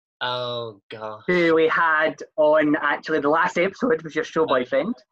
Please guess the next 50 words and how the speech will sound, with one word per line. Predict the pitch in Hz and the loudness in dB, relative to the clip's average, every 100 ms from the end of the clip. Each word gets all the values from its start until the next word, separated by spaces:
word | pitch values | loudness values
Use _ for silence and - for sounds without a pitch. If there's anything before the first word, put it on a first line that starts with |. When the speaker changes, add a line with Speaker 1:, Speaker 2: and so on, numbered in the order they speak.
| _ | _
Speaker 1:
did | 156 147 | -2 0
Speaker 2:
We | 170 | 2
Speaker 1:
you? | |
Speaker 2:
mentioned | 165 180 185 180 | 2 2 0 2
this | 165 156 | 0 -2
briefly, | - 170 - 143 165 - | 0 -2 0 0 0 -2
or | 135 | -2
he | - 196 | -2 -2
mentioned | 180 147 143 - | 0 0 -2 -8
it, | - | -10
should | 143 | -8
I | |
say. | 123 135 170 233 - - - - | -6 -2 -2 -2 -8 -20 -16 -6
Uh, | 147 147 | 0 2
we | 156 | 2
do | 156 190 | 2 2
have | - 160 147 | 2 2 0
some | - 147 - | -4 -8 -6
pictures | 156 - 135 131 | -6 -6 -6 -4
this | 123 - 135 | -6 -4 -2
time. | 151 | -2
We | 165 | 0
didn't | 175 175 | -2 0
have | 165 | 2
any | 156 | 0
pictures | - 165 - 147 | 0 -4 -4 -2
last | 135 131 | -2 -2
week | - | -4
'cause | - - | -4 -4
I | - | -4
didn't, | - - | -6 -4
didn't | - 277 - | -2 -2 -2
know, | 131 120 139 - - - _ _ | -2 -2 -2 -2 -4 -8 _ _
Speaker 1:
Here | 127 120 | -8 -4
we | |
go. | 147 | 0
Speaker 2:
um, | 143 - 139 135 135 | 2 2 2 0 -2
until | 139 - 269 | -6 -2 0
he | |
mentions | 262 127 - - 123 | 0 -2 -2 -4 -2
it. | 156 185 | -2 -2
But | - | -2
this | 156 - | -4 -4
is | 190 175 | -4 -2
obviously | 156 151 - 147 | -2 -4 -4 -4
you | 135 143 | -2 -2
and | 135 | -2
him | 135 131 127 | -2 -2 -2
there. | 117 123 311 - _ _ _ | -4 -4 -6 -6 _ _ _
Speaker 1:
It | 110 | -8